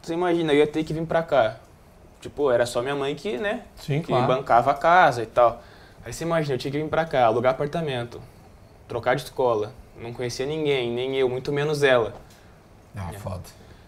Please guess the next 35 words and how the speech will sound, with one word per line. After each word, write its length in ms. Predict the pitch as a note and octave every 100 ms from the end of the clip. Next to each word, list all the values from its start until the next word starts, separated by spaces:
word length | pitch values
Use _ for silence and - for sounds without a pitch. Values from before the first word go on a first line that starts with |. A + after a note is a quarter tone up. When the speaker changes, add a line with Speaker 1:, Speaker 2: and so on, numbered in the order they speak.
| -
Speaker 1:
E 80 | F3+
aí 220 | E3+ F3+
eu 140 | F#3+ F#3
falei, 300 | G3+ G3+ G#3+
"Mãe, 220 | A3 B2+
é 560 | A#2+ A#2 A#2 A#2 A#2 A#2+
um 160 | C3 D3
sonho 300 | - A2+ A#2
que 60 |
eu 80 | B2
tenho, 380 | C3+ D3+ G#3+ A3+
ser 120 | B2+
jogador 240 | A#2+ A2+ A2+
de 60 |
futebol 500 | - D#3+ D3 D#3+ E3+
e 40 | E3
tal. 420 | C3+ D3 F#3 - - - - - - - -
É, 540 | A#2+ C3 E3+ B3 E4+ - - - - - - - - - - -
na 100 | D#3
escolinha, 440 | E3 - F3+ D#3 D3
eu 160 | B2+
estando 240 | D#3 D#3+ D3+
aqui, 200 | D3 F#3
eu 60 |
estando 260 | E3 C#3+ C#3
lá, 360 | E3+ G#3 - - - -
lá 160 | C3 B2+
eu 60 |
vou 80 | B2+
tá 60 | D3
mais 120 | D3
perto 200 | D#3 D3
do 40 | D#3
meu 120 | F#3+
sonho." 280 | - D#3